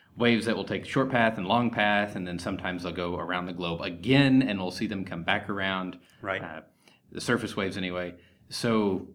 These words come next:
Speaker 1: really, the seismograms from around the world are really interesting to look at, and the folks over at iris and EarthScope, or the U S Array, I guess, have made some really nice movies.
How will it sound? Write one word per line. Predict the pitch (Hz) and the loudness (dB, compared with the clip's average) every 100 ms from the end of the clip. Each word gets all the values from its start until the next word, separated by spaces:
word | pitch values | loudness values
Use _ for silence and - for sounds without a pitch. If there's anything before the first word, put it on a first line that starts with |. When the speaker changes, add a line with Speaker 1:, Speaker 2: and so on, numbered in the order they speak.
| - _ _ _ _ - | -20 _ _ _ _ 2
Speaker 1:
really, | 143 165 117 | 6 6 6
the | 101 | 4
seismograms | 131 147 127 107 101 | 4 4 4 4 2
from | - 98 | 0 0
around | 101 | 0
the | 101 | 2
world | 113 110 | 2 2
are | 90 | 0
really | 113 117 | 0 0
interesting | - 143 135 101 90 - 90 | 2 2 4 0 0 -4 -6
to | 87 | -2
look | 110 120 | 0 0
at, | 87 85 - - _ _ _ - | 0 -2 -4 -14 _ _ _ -6
and | 107 104 95 87 - _ _ _ - | 0 0 0 -4 -10 _ _ _ -14
the | - 107 101 90 - - - | -4 0 0 -2 -6 -12 0
folks | 143 143 131 | 0 2 0
over | 113 113 | 2 4
at | 98 95 - - | 4 2 0 2
iris | 123 135 104 104 - - - - | 4 6 4 0 -6 -8 -14 -8
and | 95 90 85 82 - - | -6 -6 -8 -10 -12 -4
EarthScope, | 135 151 151 117 107 98 | 0 0 0 0 0 0
or | 92 | -2
the | 92 - 98 | -4 -2 0
U | 101 | 0
S | 98 | -2
Array, | 87 101 | -2 0
I | 85 | 0
guess, | 78 85 - - _ _ _ | -2 -8 -10 -14 _ _ _
have | - 104 101 | 0 2 2
made | 104 107 104 | 2 2 0
some | - 92 | -4 0
really | 120 120 | 2 2
nice | 110 104 101 - | 2 2 -2 -4
movies. | 95 101 147 110 90 92 | -2 4 6 6 0 -4